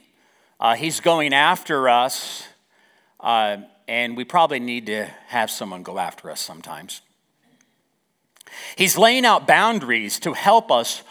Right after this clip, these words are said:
walk in a manner worthy of the call to which we've been called. And this is, uh, the crux of this whole letter, that we have been called in Christ,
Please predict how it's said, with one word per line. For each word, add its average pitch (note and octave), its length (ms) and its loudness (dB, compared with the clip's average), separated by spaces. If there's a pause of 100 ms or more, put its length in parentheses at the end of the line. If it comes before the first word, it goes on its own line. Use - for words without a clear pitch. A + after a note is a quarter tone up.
(120)
walk D#3 400 4
in E3+ 80 -2
a D#3 100 0
manner C#3 380 -4
worthy A#2 680 -4 (360)
of G2 120 -8
the G#2+ 80 -14
call A2+ 460 -2
to - 140 -16
which G#2 260 -12
we've F#2+ 160 -14
been F#2+ 180 -16
called. D#2 400 -14 (800)
And C3 180 0
this D#3 220 0
is, C#3 260 -4
uh, A2 300 2 (120)
the B2+ 120 -6
crux - 680 2
of A2+ 140 -6
this C3 180 -6
whole E3+ 200 -2
letter, F3 320 0 (760)
that G#2 140 -6
we C3 120 -2
have C#3+ 140 2
been D3+ 160 0
called D#3 520 4
in B2+ 180 -6
Christ, - 600 -4